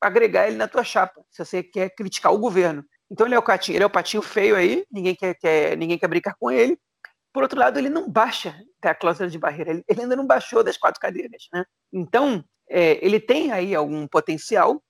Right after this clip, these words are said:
mas é um potencial limítrofe. E se você não junta com ele, você corre o risco de jogar aí fora aí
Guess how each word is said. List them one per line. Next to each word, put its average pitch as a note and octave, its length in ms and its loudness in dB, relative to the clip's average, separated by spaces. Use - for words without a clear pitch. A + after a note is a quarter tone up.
mas B3 140 -6
é D4 40 2
um C4 60 -2
potencial C4 420 0
limítrofe. B3+ 680 -4
E F3+ 60 -6
se - 60 -18
você A#3+ 200 -2
não E4 200 0
junta G#3+ 360 -2
com E3+ 160 -4
ele, G#3+ 320 -2
você G3+ 160 -6
corre A3+ 180 2
o G3+ 40 8
risco A#3 260 -2
de E3 80 -6
jogar F#3+ 380 2
aí G#3+ 80 0
fora G3+ 380 0
aí G3 280 0